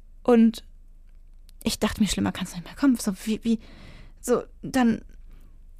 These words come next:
und dann kommen aber noch mehr irgendwie so Details, keine Ahnung, dann haben die Briefe geschrieben und teilweise auch, wie sie darüber spricht, da hab ich irgendwie Gefühle in mir gehabt, wo ich hätte am liebsten geschrien, „Nein!“ Und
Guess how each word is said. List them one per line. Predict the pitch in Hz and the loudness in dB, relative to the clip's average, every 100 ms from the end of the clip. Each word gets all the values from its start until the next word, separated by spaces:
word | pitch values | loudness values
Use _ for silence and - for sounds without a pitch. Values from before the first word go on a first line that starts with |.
| - - - - | -20 -20 -20 0
und | 269 | 4
dann | 262 | 6
kommen | 285 262 | 6 6
aber | 262 | 8
noch | 254 262 | 6 6
mehr | 254 302 - | 6 6 6
irgendwie | 269 254 | 4 4
so | 247 240 | 4 2
Details, | 233 - 285 302 294 | 2 0 2 4 2
keine | - 247 | 4 6
Ahnung, | 233 | 6
dann | 233 | 4
haben | |
die | 233 220 | 4 2
Briefe | - 285 320 - | 2 4 4 2
geschrieben | 240 - - 247 240 226 | -2 -2 -2 0 2 0
und | - 220 220 - - - - - - - - - | 0 0 0 -2 -18 -20 -20 -20 -20 -20 -20 -2
teilweise | - 247 247 - | 2 4 4 2
auch, | 269 | 0
wie | |
sie | 254 | 2
darüber | 247 240 233 | 2 2 0
spricht, | - - 285 320 | -2 -4 -4 0
da | 254 | 0
hab | 254 | 0
ich | 285 - - - - - - - - - | -2 -6 -10 -18 -20 -20 -20 -20 -20 -6
irgendwie | - 269 226 | 4 6 6
Gefühle | 240 - 311 415 330 | 0 4 8 10 10
in | 277 262 | 8 8
mir | 262 | 8
gehabt, | 262 262 285 277 | 6 4 2 2
wo | 247 | 0
ich | - | 2
hätte | 285 | 4
am | 262 | 4
liebsten | 277 254 | 4 2
geschrien, | 262 - 285 330 | 2 2 2 4
„Nein!“ | 370 440 415 403 370 370 349 - 349 - - - - - - - - - - - - - | 6 6 6 8 10 10 6 2 -4 -6 -10 -20 -20 -16 -14 -14 -16 -18 -20 -20 -4 2
Und | 339 294 | 2 0